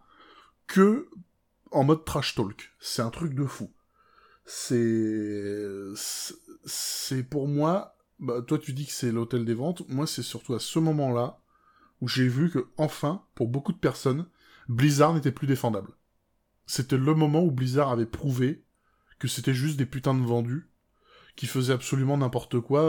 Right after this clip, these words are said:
euh, uniquement pour, euh, pour pas se mettre à dos ceux qui ont le pognon, tu vois. Et, euh... Et oui, donc l'affaire Blitzchung, donc, euh, un, un festival d'immondices. Donc alors,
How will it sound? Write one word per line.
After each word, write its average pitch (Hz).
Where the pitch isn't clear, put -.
euh, 110
uniquement 131
pour, 110
euh, 98
pour 120
pas 143
se -
mettre 135
à 135
dos 151
ceux 151
qui 131
ont 135
le 123
pognon, 117
tu -
vois. -
Et, 113
euh... 104
Et 123
oui, 123
donc 104
l'affaire 107
Blitzchung, 110
donc, 98
euh, 95
un, 104
un 123
festival 131
d'immondices. 127
Donc 110
alors, 104